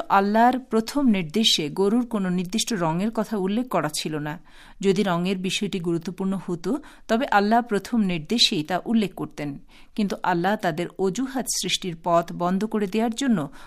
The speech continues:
পরে নির্দিষ্ট রঙের কথা উল্লেখ করেন। অন্যদিকে তারা এটাও যেন বুঝতে পারে যে গরুর জবাইয়ের নির্দেশ দেওয়া হয়েছে তা যেন কুৎসিত ও অকেজো বা মূল্যহীন না হয়ে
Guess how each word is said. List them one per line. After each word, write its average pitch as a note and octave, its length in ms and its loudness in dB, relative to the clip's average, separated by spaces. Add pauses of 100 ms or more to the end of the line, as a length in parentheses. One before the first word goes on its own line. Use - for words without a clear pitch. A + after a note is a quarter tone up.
(160)
পরে G#3 260 6
নির্দিষ্ট G3+ 500 0
রঙের F3 440 0
কথা F#3+ 300 -4
উল্লেখ D#3 300 -4
করেন। D3+ 360 -2 (420)
অন্যদিকে A3 540 4
তারা D#3+ 280 0 (120)
এটাও F3+ 340 0
যেন G#3 220 0
বুঝতে F#3 300 -4
পারে E3+ 500 2 (1300)
যে A#3 260 2
গরুর G#3+ 440 4
জবাইয়ের F#3+ 400 4
নির্দেশ G3 380 2 (100)
দেওয়া D#3+ 200 4
হয়েছে E3 420 -2
তা F#3 180 2
যেন F3+ 220 -2
কুৎসিত A3+ 680 -2
ও F#3 220 -2
অকেজো G#3 500 2
বা G3 120 0
মূল্যহীন G3+ 680 2
না D#3+ 200 0
হয়ে E3 340 -2